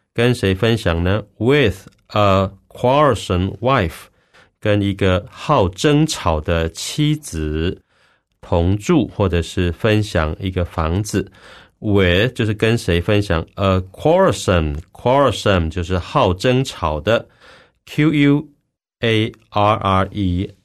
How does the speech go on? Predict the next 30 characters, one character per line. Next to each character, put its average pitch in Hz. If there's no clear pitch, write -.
L 101
S 139
O 104
M 95
E，quarrelsome， 120
好 110
争 110
吵 78
的， 85
wife， 95
就 92
是 87
妻 -
子 -
，W 95
I 90
F -
E。 104
那 95
这 98
一 117
小 82
段 92
中 135
文 117
圣 113
经 113
翻 107
译 104
成 85